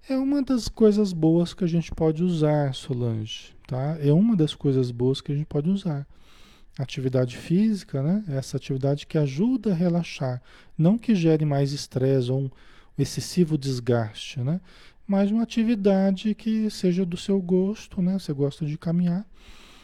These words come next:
junto à natureza, por exemplo, é excelente pra revigorar as energias vitais que a gente perde,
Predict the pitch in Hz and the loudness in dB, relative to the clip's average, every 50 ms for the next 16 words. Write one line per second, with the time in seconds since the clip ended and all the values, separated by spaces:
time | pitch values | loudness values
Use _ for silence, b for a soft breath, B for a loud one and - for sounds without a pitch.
0 | B B B - - 123 127 165 175 - 165 151 147 143 139 - - 139 123 131 | B B B -6 -2 2 4 4 4 4 4 2 2 0 -2 -2 -2 0 2 2
1 | 139 151 156 151 139 131 127 123 - 139 127 127 127 120 151 180 226 262 254 - | 4 4 4 2 2 0 -4 -4 -2 0 2 2 2 2 2 0 0 0 -2 -4
2 | - 143 147 147 165 196 196 - - 226 214 202 185 175 180 185 185 - - - | -6 -6 -4 -2 -2 -2 -2 -2 -4 -4 -2 0 0 0 0 0 -2 -6 -8 -4
3 | 220 196 196 185 156 170 196 175 180 196 185 175 190 196 190 160 147 143 147 151 | -2 0 0 0 2 2 0 2 2 0 0 0 -2 -2 -2 -2 -2 -2 -4 -4
4 | 156 160 B B B B B B B B B B B - - 139 139 131 143 156 | -6 -8 B B B B B B B B B B B -10 -4 -2 -2 2 2 4
5 | 156 156 156 139 127 151 151 147 135 143 180 180 - - 156 147 151 160 170 165 | 4 4 4 2 2 2 0 0 0 -2 -4 -4 -2 -2 -2 0 2 0 0 -2
6 | - - - 175 151 165 175 175 - - - 180 170 180 196 202 185 147 127 117 | -4 -4 -2 -2 0 0 0 -2 -2 -4 0 0 2 2 2 0 -2 -2 -4 -6